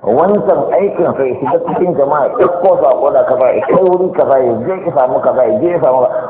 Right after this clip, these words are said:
Wannan ko an ajiye shi tutur a kan wuta. Yana kula da waɗanda suke abun nan, sauran su duk ɗaya ne. Wannan jin zafi,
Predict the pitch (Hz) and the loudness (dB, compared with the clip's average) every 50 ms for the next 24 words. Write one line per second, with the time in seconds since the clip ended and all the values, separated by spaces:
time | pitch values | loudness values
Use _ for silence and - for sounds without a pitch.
0 | - - - 123 147 180 196 196 180 170 170 165 160 151 156 160 156 - 170 143 | -10 -6 -2 0 0 2 2 2 0 0 2 0 0 0 0 -2 0 0 0 0
1 | 135 139 131 143 147 - - - - - - - - 185 - - - - 160 - | 0 -2 -2 -2 -6 -6 -6 -12 -14 -12 -8 -4 -2 0 0 0 0 0 -2 -2
2 | 127 123 - - - 147 - - - - - - - - - - - - _ _ | -2 -4 -4 -4 -4 -4 -6 -8 -14 -18 -18 -20 -20 -20 -20 -20 -20 -20 _ _
3 | - _ _ - - - - - - _ _ _ - - 156 170 170 180 170 - | -20 _ _ -20 -20 -20 -20 -20 -20 _ _ _ -6 -2 0 2 2 2 2 2
4 | - 160 160 160 165 175 165 170 156 151 - - - 147 135 147 139 135 131 135 | 2 2 4 4 4 2 4 2 2 2 2 2 0 0 0 0 0 2 2 2
5 | 135 139 139 135 127 - - - - - 240 247 254 254 247 233 190 196 180 202 | 2 0 0 0 0 -2 -4 -6 -2 -2 0 2 2 2 2 2 0 0 0 -2
6 | 196 - 165 196 202 190 151 - - - - - - - - - - - - _ | 0 0 0 0 0 -2 -4 -4 -6 -12 -18 -20 -20 -20 -20 -20 -20 -20 -20 _
7 | _ _ _ _ _ _ _ _ _ _ _ _ _ _ _ _ _ _ _ _ | _ _ _ _ _ _ _ _ _ _ _ _ _ _ _ _ _ _ _ _
8 | _ _ _ _ _ - - _ _ _ _ _ _ - - - - - 113 135 | _ _ _ _ _ -20 -20 _ _ _ _ _ _ -20 -18 -10 -4 -2 0 2
9 | 160 196 214 220 226 220 190 170 135 - 175 190 180 151 117 101 123 156 160 165 | 2 2 2 2 2 2 2 2 2 2 2 2 2 2 0 0 2 2 2 2
10 | 180 - 185 | 0 -2 -2